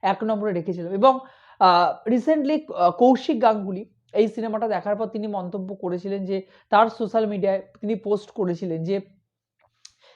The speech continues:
কাবুলিওয়ালা সিনেমাটা দেখার পর তিনি সত্যি সুমন ঘোষকে তারিফ করেছেন। মিঠুন চক্রবর্তী ছাড়া রহমতের ক্যারেক্টারটা করার ক্ষমতা এই মুহূর্তে বাংলায় আর কারণ নেই। এবং তিনি এটাও বলেছেন যে ছোট্ট যে বাচ্চা মেয়েটার সাথে রহমতের যে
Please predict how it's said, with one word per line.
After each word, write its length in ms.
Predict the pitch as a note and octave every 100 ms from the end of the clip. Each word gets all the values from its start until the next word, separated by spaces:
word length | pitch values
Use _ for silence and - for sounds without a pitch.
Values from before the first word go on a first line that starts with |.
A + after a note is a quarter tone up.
| _
কাবুলিওয়ালা 520 | G#3 G3+ A#3+ C#4 C#4+
সিনেমাটা 360 | C#4 A#3+ A#3+ B3
দেখার 340 | G#3+ G3 A3+
পর 260 | A3+ A#3 B3 C#4+
তিনি 160 | A#3 A#3+
সত্যি 640 | - A#3 A3+ - A3+ - F#3+
সুমন 380 | - A3 A#3+ A#3
ঘোষকে 260 | A#3 -
তারিফ 260 | A#3 F#3 G3+ -
করেছেন। 420 | G#3+ G#3 A3+ G#3
মিঠুন 300 | G3+ C4+ C#4
চক্রবর্তী 560 | C#4+ C#4 C4+ C4+ C#4
ছাড়া 400 | B3 - G#3+ A#3+ B3 - _ _ _ -
রহমতের 640 | G#3+ G#3 B3+ C#4+ C#4 C#4
ক্যারেক্টারটা 600 | C4+ A3 A3+ A3 A#3+ -
করার 360 | A#3+ G#3 G#3 A3
ক্ষমতা 480 | - G3+ G#3 G#3 A#3+ -
এই 200 | G#3+ A#3+
মুহূর্তে 440 | B3 A#3+ B3 B3
বাংলায় 420 | G3+ F3+ F#3 G3
আর 120 | G3+ G3
কারণ 300 | F#3 F3 E3+
নেই। 80 |
এবং 160 | E3+ A3
তিনি 160 | A#3+ C4
এটাও 240 | A#3+ C#4+
বলেছেন 480 | C#4 C#4 B3+ A#3 G3+
যে 180 | G#3+ G#3+ - _
ছোট্ট 340 | - B3 B3 C#4+
যে 160 | C4+
বাচ্চা 420 | A3+ G3 G3 -
মেয়েটার 360 | A#3+ G#3+ G#3 A#3
সাথে 420 | A#3+ A#3 A#3 A3 -
রহমতের 680 | G3 F3+ F#3+ A3 A3+ A3+ F#3+
যে 240 | G#3 G#3+